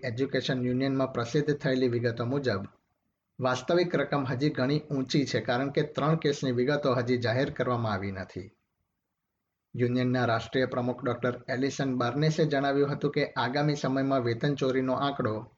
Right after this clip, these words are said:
વધી શકે છે. સાઉથ ઓસ્ટ્રેલિયામાં અઠવાડિયાના અંત સુધી હીટ વેવની ચેતવણી જારી કરવામાં આવી છે. વર્તમાન સમયમાં પશ્ચિમ તથા દક્ષિણ ઓસ્ટ્રેલિયાના કેટલાક વિસ્તારોમાં છેલ્લા અમુક વર્ષોનું સૌથી ઊંચું તાપમાન નોંધાયું છે.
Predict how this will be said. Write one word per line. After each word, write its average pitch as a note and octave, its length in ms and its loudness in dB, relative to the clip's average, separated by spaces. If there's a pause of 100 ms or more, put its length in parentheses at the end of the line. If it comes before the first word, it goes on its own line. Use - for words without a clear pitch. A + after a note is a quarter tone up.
વધી A#2+ 280 2
શકે G2 320 -2
છે. - 320 -10 (720)
સાઉથ G#3 280 2
ઓસ્ટ્રેલિયામાં D#3 680 4
અઠવાડિયાના D#3+ 560 2
અંત D3+ 340 0
સુધી D3+ 340 2
હીટ C#3+ 240 2
વેવની D#3 300 6
ચેતવણી C#3+ 440 2
જારી A#2 280 2
કરવામાં G#2+ 420 0
આવી F#2 240 -4
છે. - 300 -10 (480)
વર્તમાન A#2+ 340 2
સમયમાં A#2+ 500 -2
પશ્ચિમ D3 340 0
તથા C#3 260 0
દક્ષિણ B2+ 420 2 (120)
ઓસ્ટ્રેલિયાના B2+ 520 0
કેટલાક B2+ 420 -2
વિસ્તારોમાં C3+ 680 0
છેલ્લા B2+ 340 0
અમુક D3 440 0
વર્ષોનું C3 440 0
સૌથી B2+ 400 0
ઊંચું D3 440 -2
તાપમાન C3 360 0
નોંધાયું G2 480 -2
છે. F2+ 300 -10